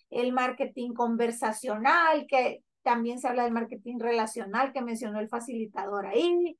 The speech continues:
se especifica todo lo del lead nurturing, se habla del smart marketing y de acciones también de inbound sale, ¿verdad? Para conocer. Fíjense que ese curso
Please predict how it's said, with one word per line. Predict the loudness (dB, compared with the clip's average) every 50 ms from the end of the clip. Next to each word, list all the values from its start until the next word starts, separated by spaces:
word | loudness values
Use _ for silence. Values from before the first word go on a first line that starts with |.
| _ _ _ _ _ _
se | -10 2 4 4
especifica | 4 4 2 -2 -2 -2 -2 -6 -6 -2 -2 -2 -2 2 2 2 4 4
todo | 4 4 6 6 6
lo | 4 4
del | 4 2 0
lead | -2 -2 -4 -4
nurturing, | -4 -2 2 4 4 4 4 2 -2 -4 -2 -2 0 0 -2 -2 -4 -6 -10 -14 _ _ _ _
se | -2 4 6
habla | 6 8 8 8 8 8 8
del | 6 6 4 0 0
smart | -2 -2 2 4 6 8 8 6 4
marketing | 0 -4 -8 -10 -8 -6 -6 -4 -4 -6 -8 -8
y | -8 -8 -2
de | 0 0
acciones | 0 0 -2 -8 -6 -2 0 2 2 2 0 -2 -4 -2
también | -2 -2 -2 -2 -2 -2 -2 2 2
de | 2 2
inbound | 0 0 0 0 0 0 0
sale, | 2 4 4 6 6 4 0 -2 -6
¿verdad? | -8 -10 -8 -4
Para | -2 -2 -2 -2
conocer. | -4 -6 -6 -6 -6 -6 -6 -8 -8 -8 _ _ _ _ _ _ _ _
Fíjense | 2 2 2 2 0 0 -4 -4 -6
que | -10 -14 -16 _ 6
ese | 8 8 8 6 4 -2 -6 0
curso | 2 4 6 6 4 2 2 2 2 2 0 -2